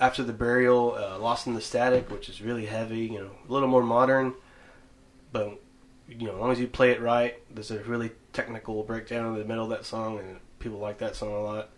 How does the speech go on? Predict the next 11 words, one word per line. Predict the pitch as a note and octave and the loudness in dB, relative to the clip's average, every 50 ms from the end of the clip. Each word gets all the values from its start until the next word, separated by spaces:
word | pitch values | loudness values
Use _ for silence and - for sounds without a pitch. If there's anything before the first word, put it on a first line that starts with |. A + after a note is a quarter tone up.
| - - - | -20 -14 -8
And | A#2+ A#2 A2+ A2 | -6 -6 -4 -4
we | A2+ A2+ | -4 -4
threw | A2+ - A#2+ A#2+ A#2+ A#2+ A#2 | -4 -4 -2 -2 0 0 0
in, | A2+ A2+ A2 G#2+ G#2+ | -2 -2 -2 -4 -4
uh, | G2+ G2 G2 G#2+ | -4 -6 -6 -4
Gojira, | A#2+ A#2+ A#2 A2 G2+ A#2 A#2+ A#2+ A#2+ A#2 A#2 A2+ A2 G#2+ G#2 | -4 -2 -2 -2 -2 -2 0 0 0 0 0 0 0 -2 -4
Stranded, | - - - B2 A#2+ B2+ B2+ B2+ B2+ B2+ C3 B2+ | -4 -4 -2 2 4 4 4 4 2 0 0 -4
which | A2 G2 | -10 -10
is | G#2+ G#2 G#2+ | -8 -8 -4
really | A2+ A#2 A2+ A2 | -2 -2 -2 -2
groovy, | G#2+ A2+ A2+ A#2+ B2 B2 A#2+ B2+ B2 B2 B2 | -2 0 2 4 4 4 4 4 4 4 2